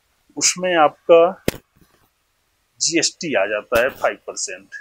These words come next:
तो तीन हजार रुपया आपका जीएसटी हो जाएगा, यानी कि सिक्सटी थ्री थाउजेंड हो जाएगा। प्लस आपका पन्द्रह सौ, दो हजार रुपया shipping का charge हो जाता है। तो अगर ये बीस पीस साड़ी हमारे यहाँ से आप लेते हो तो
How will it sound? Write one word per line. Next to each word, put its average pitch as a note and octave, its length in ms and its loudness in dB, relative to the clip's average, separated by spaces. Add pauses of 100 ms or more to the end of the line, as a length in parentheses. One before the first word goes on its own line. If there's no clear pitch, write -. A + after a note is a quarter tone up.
(200)
तो B2 60 -20
तीन D#3+ 340 -6
हजार C3 360 -2
रुपया C3+ 320 -2
आपका C#3 280 -6
जीएसटी A#2+ 500 -14
हो G2+ 120 -16
जाएगा, G2+ 400 -12
यानी C3 280 -10
कि D#3+ 140 -10
सिक्सटी - 400 -8
थ्री C3 300 -16
थाउजेंड G#2+ 580 -10
हो F#2 160 -20
जाएगा। F#2 340 -18 (640)
प्लस E3+ 260 4
आपका D3 380 2
पन्द्रह C3 340 -2
सौ, D#3+ 240 -2
दो C#3 240 -4
हजार B2 340 0
रुपया B2 420 -4 (420)
shipping D#3 380 -8
का B2+ 120 2
charge G2 400 -4
हो F#2+ 60 -20
जाता F2+ 500 -12
है। - 60 -20 (400)
तो C3 60 -2
अगर D#3 260 -2
ये F3 80 -6
बीस D#3 260 -6
पीस - 260 -4
साड़ी C3 260 -2
हमारे B2 360 -8
यहाँ B2 180 -8
से - 160 -4
आप A#2+ 180 -2
लेते A#2+ 280 -10
हो D#3 80 -8
तो D#3+ 140 -8